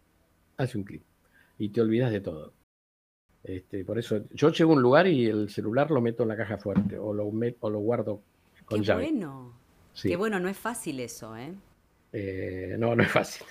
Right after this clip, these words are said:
Speaker 1: <laughs> Ahora hice un viaje muy especial en la Fragata Libertad y una de las cosas más lindas fue setenta y dos horas sin tener conexión con nada, ¿no? Es todo un, pero me parece que es parte de lo que tenemos que hacer, conectar con la naturaleza, con el lugar, con la gente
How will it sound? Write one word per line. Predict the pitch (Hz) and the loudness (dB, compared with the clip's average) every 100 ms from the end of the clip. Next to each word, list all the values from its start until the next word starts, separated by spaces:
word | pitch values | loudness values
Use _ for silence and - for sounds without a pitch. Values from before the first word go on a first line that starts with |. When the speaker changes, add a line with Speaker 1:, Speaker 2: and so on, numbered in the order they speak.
| - | -12
Speaker 1:
<laughs> | - - - - - | -4 -4 -6 -16 -4
Ahora | 107 123 | 4 6
hice | 127 110 | 6 6
un | |
viaje | 113 113 | 6 4
muy | 113 113 | 4 4
especial | 107 101 131 151 - - - - - 101 - | 2 0 0 0 -6 -20 -20 -20 -16 -12 -8
en | 98 | -6
la | 98 | -4
Fragata | 104 110 107 | 0 0 2
Libertad | 110 104 107 - 135 135 | 2 2 0 -2 -4 -2
y | 113 | -4
una | 117 120 | -2 0
de | 117 | 0
las | |
cosas | 123 123 | 0 0
más | 117 110 | 0 0
lindas | 127 120 | 0 0
fue | 120 | 0
setenta | 117 92 104 104 | -2 -2 -2 2
y | |
dos | 110 113 | 2 4
horas | 117 117 101 - _ _ | 4 4 2 -6 _ _
sin | - 104 101 | -10 -6 -2
tener | 110 117 | 0 0
conexión | 113 107 95 117 117 117 | 0 -2 0 0 0 -2
con | - 110 117 | -2 2 4
nada, | 104 90 - _ - | 4 0 -12 _ -6
¿no? | 117 180 - _ | -6 -6 -10 _
Es | 104 98 - | -6 -6 -2
todo | 113 117 | 2 4
un, | 110 101 101 | 4 2 2
pero | - 117 113 110 104 98 - _ _ _ _ | 6 10 10 8 6 -2 -12 _ _ _ _
me | 117 107 | -2 0
parece | 113 131 123 | 2 2 2
que | 117 | 0
es | 113 - _ | 0 -4 _
parte | - 127 123 110 | 6 6 6 6
de | 110 104 | 6 4
lo | 101 | 2
que | 107 | 0
tenemos | 107 110 110 | 2 2 2
que | - | 0
hacer, | 95 92 - _ | -4 -4 -8 _
conectar | 101 98 - 117 113 | -4 -2 0 0 2
con | 104 | 0
la | 101 | 0
naturaleza, | 104 101 107 101 107 107 | -2 -2 -2 -2 -2 -2
con | 101 101 | -2 -2
el | 104 | -2
lugar, | 104 104 110 107 | 0 2 2 0
con | 101 101 | -2 -4
la | 101 | -4
gente | - 107 107 113 120 | 0 0 2 0 -2